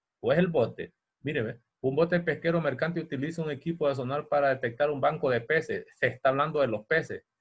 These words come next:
Va a dos millas del bote y que se desplaza en una dirección. Ese es el banco de peces. Además, la velocidad no es del bote, es del banco de peces, porque es lo último que se mencionó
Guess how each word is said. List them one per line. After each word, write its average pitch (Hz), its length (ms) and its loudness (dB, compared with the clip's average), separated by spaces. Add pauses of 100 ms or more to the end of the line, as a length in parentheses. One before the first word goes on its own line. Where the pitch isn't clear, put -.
(220)
Va 120 100 8
a 123 40 4
dos 123 180 4
millas 147 300 2
del 151 160 -2
bote 170 320 0
y 165 60 -6
que 135 120 -4
se 127 120 0
desplaza 151 640 0
en 139 80 -2
una 143 160 -4
dirección. 143 500 -2
Ese 127 160 -6
es 143 60 -2
el 131 80 -2
banco 156 260 2
de 107 140 0
peces. 175 360 0 (240)
Además, 123 600 2
la 175 120 8
velocidad 143 460 2
no 151 120 0
es 165 60 2
del 143 140 2
bote, 165 280 0
es 117 40 -4
del 117 140 -2
banco 117 320 -6
de 123 100 -2
peces, 185 340 -2 (300)
porque 120 260 -4
es 147 60 -2
lo 160 160 2
último 185 640 0
que 143 160 -2
se 123 180 -4
mencionó 117 840 -2